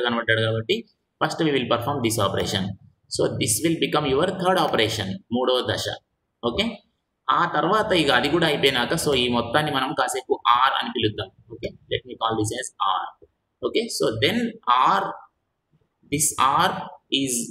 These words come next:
R operated with Q. So అది నీకు ఫైనల్ దశ ఫోర్ అవుతుంది. ఓకే, ఫో-, నాలుగో దశ అనమాట. So పారెంథసిస్ ఇవ్వకపోయినా కూడా ఎట్లా చేస్తాం అన్నదానికి ఇది ఒక ఎగ్జాంపుల్. ఓకే, so let me just go back.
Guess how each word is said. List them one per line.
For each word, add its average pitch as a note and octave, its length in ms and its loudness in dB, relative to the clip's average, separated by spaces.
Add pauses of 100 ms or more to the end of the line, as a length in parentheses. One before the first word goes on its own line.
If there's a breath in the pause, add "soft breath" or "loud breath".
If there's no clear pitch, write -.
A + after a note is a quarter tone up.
(600)
R D3 260 6 (180)
operated B2 480 0
with F3 140 0 (160)
Q. A2+ 120 4 (420)
So D#3+ 60 2 (220)
అది C3+ 200 0
నీకు E3+ 240 0
ఫైనల్ B2 400 0
దశ A#2 180 2 (160)
ఫోర్ C#3 180 4
అవుతుంది. G2 360 -2 (640)
ఓకే, G3+ 200 2 (1200)
ఫో-, - 180 0
నాలుగో B2 280 4 (100)
దశ A2 140 0
అనమాట. F#2+ 320 0 (640)
So C#3 140 0
పారెంథసిస్ D3 600 2
ఇవ్వకపోయినా C#3 460 2
కూడా D3+ 400 0
ఎట్లా C#3 220 0 (120)
చేస్తాం B2 320 2
అన్నదానికి A#2+ 440 0
ఇది E3 80 0
ఒక F3 120 -2
ఎగ్జాంపుల్. A2 560 -2 (140)
ఓకే, C#3 180 -2 (400)
so - 60 2
let C#3 260 0
me D3 160 -2
just A#2+ 160 -4 (140)
go A2+ 60 4 (140)
back. F3 160 -2